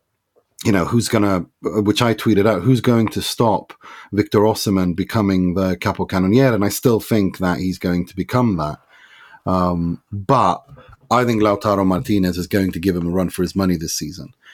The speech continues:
And in order, and what I mean by that is Lauta-, for Inter to win the Scudetto, I think Lautaro needs to score minimum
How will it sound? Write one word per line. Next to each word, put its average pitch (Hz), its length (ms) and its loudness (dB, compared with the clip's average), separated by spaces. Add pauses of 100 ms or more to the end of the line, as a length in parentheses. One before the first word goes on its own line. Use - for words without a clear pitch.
(420)
And 113 200 2
in 110 100 2
order, 107 480 4
and 107 220 4
what 107 100 4
I 107 80 2
mean 127 240 6
by 104 160 2
that 92 260 -2
is 90 400 -6 (240)
Lauta-, 110 400 2
for 131 160 0
Inter 160 340 4
to 135 140 0
win 110 520 2 (100)
the 92 60 -6
Scudetto, 87 640 -4 (100)
I 95 120 -2
think 90 340 -6 (160)
Lautaro 113 500 2
needs 117 280 2
to 98 100 -8
score 104 300 0
minimum 101 840 0